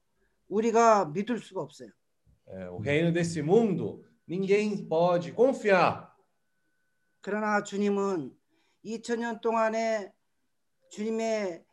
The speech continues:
Speaker 1: 그 이름을 부르는 자들을 지금까지 유지하셨어요.
Speaker 2: Mas o Senhor, até agora,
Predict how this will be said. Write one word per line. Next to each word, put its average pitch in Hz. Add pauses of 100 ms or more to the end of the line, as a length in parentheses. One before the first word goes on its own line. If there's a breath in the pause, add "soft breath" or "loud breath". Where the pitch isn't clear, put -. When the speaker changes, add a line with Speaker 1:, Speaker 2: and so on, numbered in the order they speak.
(120)
Speaker 1:
그 202
이름을 247
부르는 214
자들을 214
지금까지 196 (160)
유지하셨어요. 151 (540)
Speaker 2:
Mas 127
o 131
Senhor, 135
até 127
agora, 170